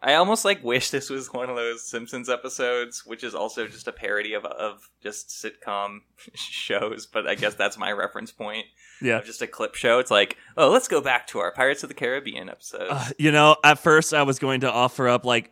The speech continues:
Speaker 2: I could, we could potentially do that, but I <laughs>
Speaker 1: It's a lot of work.
Speaker 2: It's a, I'm like, that might be a little too much right now. If we, if we have more prep time for, like, next year,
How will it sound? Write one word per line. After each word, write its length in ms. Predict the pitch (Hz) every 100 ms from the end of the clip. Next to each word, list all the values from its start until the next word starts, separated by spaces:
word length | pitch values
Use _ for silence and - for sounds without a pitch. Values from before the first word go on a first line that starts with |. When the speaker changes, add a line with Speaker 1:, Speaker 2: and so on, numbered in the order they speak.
| -
Speaker 2:
I 120 | 117
could, 140 | 120
we 100 | 120
could 120 | 123 120
potentially 500 | 117 127 120 127 113
do 180 | 110 113
that, 220 | 123 127
but 120 | 127 -
I 240 | 117 123 - -
<laughs> 200 | - -
Speaker 1:
It's 140 | -
a 40 | 196
lot 200 | 123 127
of 80 | 107
work. 160 | - 247 254 165
Speaker 2:
It's 220 | 180 226
a, 100 | 190
I'm 120 | 190
like, 180 | 190 175 - - -
that 220 | 165 175
might 400 | 170 160 156 -
be 240 | 156 147 143
a 80 |
little 220 | 139 131 127
too 200 | - 143
much 280 | 127 117 -
right 180 | 120 120
now. 180 | 120
If 140 | 123 151
we, 100 | 165
if 140 | 151
we 80 | 226
have 140 | 226 202
more 120 | 202
prep 300 | - 190 214
time 320 | 226 196 208
for, 120 | 170
like, 160 | 160 143
next 340 | 135 143 - 123
year, 460 | 127 147 196 208